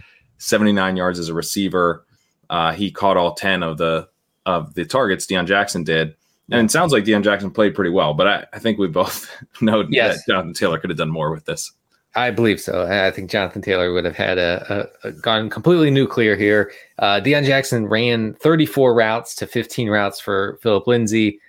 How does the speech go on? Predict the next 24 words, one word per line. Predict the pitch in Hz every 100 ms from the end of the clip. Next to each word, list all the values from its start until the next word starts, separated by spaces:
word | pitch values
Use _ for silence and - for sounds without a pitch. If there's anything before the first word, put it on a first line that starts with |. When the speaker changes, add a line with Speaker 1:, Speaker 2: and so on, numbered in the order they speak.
| _ _ -
Speaker 2:
Like | 110
you | 117
said, | 101 117 107
he | 98
caught | 101 117 101 - _ -
all | 123 135 139
ten | - 127
of | 117
his | 104
targets. | - 104 101 104 - _ _ -
And | 180 185
honestly, | 185 254 226 180 175 175 - _ -
you | 190
know, | 196 156 170
was | - 165 170
pretty | - - 180 202
good | 143 180 208 156
after | 135 131 151 - 170 170
the | 131 151
catch. | - 170 - - -
You | 117
know, | 127
it | 151 127
wasn't, | 139 147 151